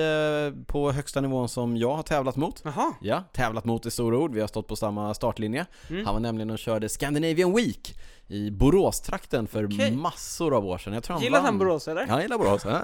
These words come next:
Speaker 2: Ja.
Speaker 1: stor. Eh, så jag har kört, eh, lite G P-lopp mot honom i,
Speaker 2: Lite
Speaker 1: eh,
Speaker 2: G P-lopp.
Speaker 1: några G P-lopp
Speaker 2: Ja.
Speaker 1: mot honom där nere. Det var ju några G P-lopp och sen,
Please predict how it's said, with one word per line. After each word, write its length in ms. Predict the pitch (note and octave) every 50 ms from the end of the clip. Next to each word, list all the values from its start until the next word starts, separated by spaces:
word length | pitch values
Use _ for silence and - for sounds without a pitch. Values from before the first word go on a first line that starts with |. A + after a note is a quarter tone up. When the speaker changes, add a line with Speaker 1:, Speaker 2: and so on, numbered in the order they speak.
| -
Speaker 2:
Ja. 80 | - F3+
Speaker 1:
stor. 160 | F#3 F#3+ - - - - - - - - - _ _ -
Eh, 200 | A2 B2 C3+ B2+
så 100 | - D#3
jag 100 | D3+ D#3+
har 60 | E3+
kört, 420 | E3 - F#3+ F3 - - - -
eh, 120 | D#3+ E3+ D#3+
lite 160 | E3 - D#3+
G 200 | D#3+ F#3+ F#3 D3 -
P-lopp 400 | - B2 C#3+ E3+ - - - -
mot 200 | E3 E3 E3 -
honom 280 | D#3+ D#3 E3+ F#3 G3+ F3+
i, 160 | D#3+ D#3+ D#3+
Speaker 2:
Lite 340 | D#3 D#3 D#3 D3+ D3+ D3+ D3+
Speaker 1:
eh, 60 | -
Speaker 2:
G 100 | G#3 E3+
P-lopp. 160 | A2 C#3 D#3
Speaker 1:
några 340 | F3 F#3+ F#3 E3+ D#3 E3 E3
G 180 | D#3+ F3+ E3+
P-lopp 320 | D#3+ E3 G3 B3 A3+ - - -
Speaker 2:
Ja. 60 | D3+
Speaker 1:
mot 220 | D3+ D#3 D3+ -
honom 180 | D3+ D#3 D#3 D3+
där 100 | D3+ D3
nere. 180 | D3 D3 D3
Det 60 | D#3 D3
var 120 | C#3 C#3+
ju 60 | C#3
några 140 | C#3 C#3 C3+
G 160 | C3 C3+ C#3
P-lopp 260 | C3+ - C#3 D3 -
och 60 | C3 A#2
sen, 120 | C3 B2